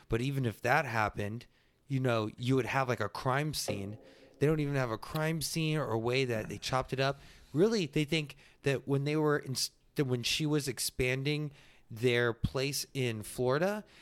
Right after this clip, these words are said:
they built the septic tank system, and she killed them and put them in the septic tank system. But it would cost so many,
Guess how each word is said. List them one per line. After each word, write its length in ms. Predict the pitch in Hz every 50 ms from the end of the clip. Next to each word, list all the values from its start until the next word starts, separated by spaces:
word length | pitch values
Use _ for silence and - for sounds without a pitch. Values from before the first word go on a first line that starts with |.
| - -
they 100 | - 117
built 320 | 113 - - 143 139 - -
the 80 | 113
septic 560 | 104 - - - 135 135 - - 180 165 -
tank 260 | - - 170 175 175 -
system, 560 | - - 190 175 - - - 190 190 196 180 - _ - - - - _ -
and 440 | - 127 123 123 120 117 117 113 - - - - - - - - _ _ -
she 180 | - - 139
killed 380 | 135 - - 175 175 175 175 175
them 240 | 196 190 190 180 -
and 140 | - 127 -
put 140 | - 127 135
them 100 | 143 139
in 80 | 135 123
the 80 | 107
septic 420 | - - - 131 - - - 104 -
tank 240 | - - 98 95 -
system. 400 | - - 92 - - - - - - _ _ _ _ _ _ _ _ _ _ _ _ _ _
But 200 | - 143 139 139 - - _ -
it 120 | - 143
would 180 | 147 185 196 190
cost 320 | - 160 160 143 - - -
so 180 | - 170 165
many, 380 | 170 180 185 185 185 190 196 185